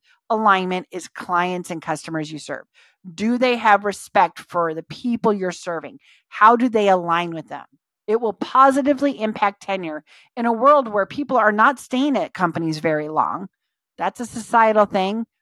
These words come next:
Again, another show for another day. But this is something you can have control over. If we find people that like the people they're serving with you in the company, they will stay longer,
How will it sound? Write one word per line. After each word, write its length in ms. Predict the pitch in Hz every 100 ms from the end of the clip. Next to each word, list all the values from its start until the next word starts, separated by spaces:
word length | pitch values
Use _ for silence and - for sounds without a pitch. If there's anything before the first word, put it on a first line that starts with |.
| -
Again, 380 | 175 202 202
another 340 | 214 185 196 196
show 300 | - 196 214
for 140 | 202
another 320 | 185 185 180
day. 480 | 165 196 202 160 147 _ _ _ _ _ _
But 160 | 175 180
this 220 | 254 294
is 100 | 262
something 400 | 269 226 220 208
you 100 | 196
can 400 | - 220 214 214
have 160 | 208
control 440 | - 202 196 180 175
over. 260 | 156 -
If 160 | 156 160
we 120 | 165 -
find 340 | 202 202 233 233
people 300 | 254 233 208
that 180 | 165 -
like 440 | 175 190 220 262 _ _ _
the 100 | -
people 420 | 220 - 247 240 226
they're 180 | 202
serving 440 | 190 - 226 233 220
with 200 | 190 -
you 200 | 208 233
in 120 | 220
the 80 | 185
company, 560 | - 226 277 269 302 - _ _ _ _
they 300 | 190 190 196
will 160 | 202
stay 380 | 190 - 196 185
longer, 520 | 180 170 170 151 95